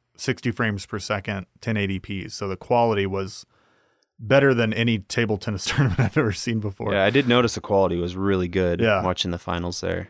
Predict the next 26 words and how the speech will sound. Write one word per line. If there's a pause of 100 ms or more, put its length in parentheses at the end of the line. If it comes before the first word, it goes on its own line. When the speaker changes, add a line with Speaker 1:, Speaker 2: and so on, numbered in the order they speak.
Speaker 1:
Yeah,
so
it's,
like,
super
clear.
You
can
see
the
ball,
you
can
see
what's
going
on,
you
can
see,
like, (420)
um, (420)
uh, (100)
really (420)
small
things.